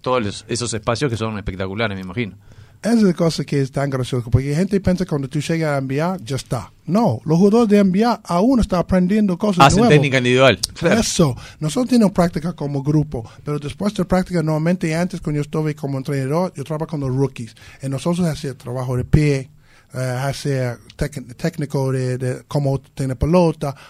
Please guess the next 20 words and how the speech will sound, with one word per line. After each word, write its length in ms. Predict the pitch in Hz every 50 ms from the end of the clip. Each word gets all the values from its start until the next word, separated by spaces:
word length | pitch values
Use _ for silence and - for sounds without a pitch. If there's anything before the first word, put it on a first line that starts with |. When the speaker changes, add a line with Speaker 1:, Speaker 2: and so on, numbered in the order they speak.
| _ _ _
Speaker 2:
cosas 280 | - - 147 - 147 131
de 100 | 131 127
contacto, 680 | - 135 131 131 - 180 180 170 160 - - 131 123 131
hacía 280 | 160 185 - - 196
un 120 | 190 180 175
montón 500 | 160 156 147 143 147 - 247 285 269 214
de 80 | 156
cosas, 380 | - - - 392 - - 135 131
¿entendés? 400 | 143 156 185 214 214 175 143 -
Speaker 1:
Ujú. 180 | 101 95 104 110 - - - 190
Speaker 2:
Ellos 220 | 226 240 233 202 196
aún, 440 | 170 165 190 240 247 214 170 147 - - - - - - - - - _ _ -
porque 280 | - - 196 190 190 185
llegaste 560 | - - 180 170 170 196 220 214 - - 175
no 80 | 175 190
significa 420 | 175 - 185 196 185 190 170 170
que 120 | 156 - 151
tú 100 | 139 139
sabes 320 | - 170 165 147 131 123
todo, 340 | - - 202 185 123 127 151